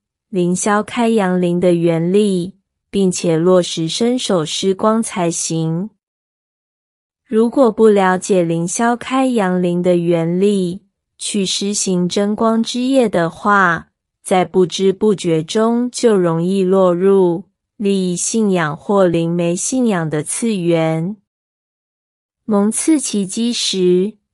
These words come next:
要视为神为了提升自己的神像层次，所赐予作为见证的奇迹才行。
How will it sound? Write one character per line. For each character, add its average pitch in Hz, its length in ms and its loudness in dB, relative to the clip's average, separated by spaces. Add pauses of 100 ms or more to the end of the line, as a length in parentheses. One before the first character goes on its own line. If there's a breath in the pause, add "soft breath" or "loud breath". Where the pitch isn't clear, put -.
(100)
要 196 220 2
视 196 300 2
为 175 200 4
神 185 360 -2
为 220 180 2
了 180 180 2
提 165 260 -6
升 226 320 -2
自 269 220 -2
己 190 220 -4
的 165 160 2
神 160 280 -4
像 220 300 -2
层 156 320 -6
次， 208 540 0 (400)
所 170 320 0
赐 196 280 -2
予 165 140 0
作 185 280 2
为 165 200 4
见 214 320 0
证 214 260 0
的 180 140 2
奇 160 320 -6
迹 208 240 -6
才 165 300 -4
行。 165 580 -4